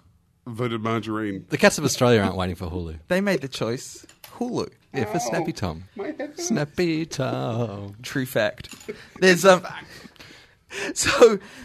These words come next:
Speaker 3: uh, so while we're all waiting for Hulu,
Speaker 2: I can't
Speaker 3: uh,
Speaker 2: believe
Speaker 3: so
Speaker 2: I've got
Speaker 3: and
Speaker 2: the Snappy Tom head <laughs> song in my head now.
Speaker 3: Can
Speaker 2: We
Speaker 3: I
Speaker 2: are,
Speaker 3: get through this
Speaker 2: we
Speaker 3: news
Speaker 2: are
Speaker 3: item?
Speaker 2: waiting. Where's our Hulu?
Speaker 1: Yeah, snappy news this week, we said. Snappy news.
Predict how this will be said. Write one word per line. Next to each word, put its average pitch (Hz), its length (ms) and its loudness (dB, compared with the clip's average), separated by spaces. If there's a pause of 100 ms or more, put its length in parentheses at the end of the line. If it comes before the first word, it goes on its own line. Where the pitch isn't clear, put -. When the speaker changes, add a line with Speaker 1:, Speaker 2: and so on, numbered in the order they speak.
(160)
Speaker 3:
uh, 185 240 8 (260)
so - 560 2
while 214 300 6
we're 160 320 6
all 120 120 6
waiting 110 360 -2
for 117 160 -4
Hulu, 110 560 -2 (300)
Speaker 2:
I 110 40 -2
can't 107 160 0
Speaker 3:
uh, - 40 -4
Speaker 2:
believe 131 140 -4
Speaker 3:
so 123 120 2
Speaker 2:
I've - 80 -2
got - 80 -4
Speaker 3:
and 127 80 0
Speaker 2:
the 101 60 -2
Snappy 110 280 -4
Tom 92 200 -4
head 98 180 -2
<laughs> 127 300 -2
song 110 220 -8
in 101 80 -6
my 98 80 -6
head 92 160 -8
now. 95 140 -10 (400)
Speaker 3:
Can 254 140 0
Speaker 2:
We - 100 6
Speaker 3:
I - 20 8
Speaker 2:
are, 381 40 8
Speaker 3:
get 392 120 6
through 269 240 2
this 277 200 -2
Speaker 2:
we 220 80 2
Speaker 3:
news 320 80 8
Speaker 2:
are 302 140 8
Speaker 3:
item? - 100 4
Speaker 2:
waiting. 90 200 0 (1300)
Where's 220 300 12
our 196 200 12
Hulu? 151 520 4
Speaker 1:
Yeah, 147 240 0
snappy 175 420 -4
news 156 220 6
this 135 100 -6
week, 110 160 -4
we - 80 -8
said. 120 220 -4
Snappy 147 400 0
news. 101 340 -4